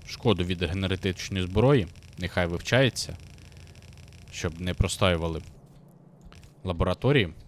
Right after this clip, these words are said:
І для виробництва блакитних матерійних технологічних карт тут залишається взагалі трошки. Це створити виробництво результатів дослідження матерії і вже самих карток. І тому починаємо робити виробництво результатів дослідження матерії.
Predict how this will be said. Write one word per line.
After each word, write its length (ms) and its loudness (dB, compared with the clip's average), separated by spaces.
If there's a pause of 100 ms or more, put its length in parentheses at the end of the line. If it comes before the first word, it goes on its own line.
(480)
І 100 -2
для 180 4
виробництва 560 2
блакитних 680 0 (180)
матерійних 520 2
технологічних 680 -2
карт 240 2
тут 100 -6
залишається 720 0
взагалі 420 0
трошки. 420 0
Це 440 -2 (480)
створити 460 4
виробництво 720 0 (120)
результатів 680 2 (220)
дослідження 520 -2
матерії 500 0 (360)
і 160 0
вже 220 2
самих 340 0
карток. 420 -4 (400)
І 60 0
тому 140 2
починаємо 500 4
робити 300 -2
виробництво 520 0
результатів 580 2
дослідження 500 -4
матерії. 540 2